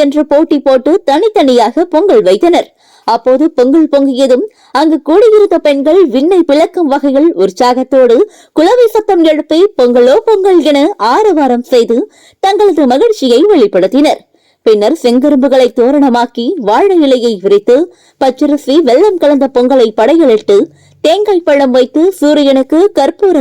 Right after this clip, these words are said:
தீபம் காட்டி வழிபட்டனர். அதனைத் தொடர்ந்து ஜாதி மத பேதமின்றி ஒருவருக்கொருவர் இனிப்புகளை பரிமாறி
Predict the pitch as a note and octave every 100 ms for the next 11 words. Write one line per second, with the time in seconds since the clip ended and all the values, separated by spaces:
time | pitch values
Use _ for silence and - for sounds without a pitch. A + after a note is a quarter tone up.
0 | G#3 B3 A#3+ A3 G#3 G#3+ D4+ E4+ E3 D#3+
1 | F#3+ C#4+ C#4 - _ _ _ _ - G3
2 | G3+ G3+ G#3+ G3+ G#3 B3 E4 B3+ A3 B3
3 | D#4 D4+ D4 C#4 C4 D4 C4+ C4 A#3+ B3
4 | G#4+ _ _ C4 F#4+ A#4+ G#4 - D4+ D4
5 | D4 A#3+ B3 E4+ E4+ D4 B3 B3 A3+ A3+
6 | A3 G#3+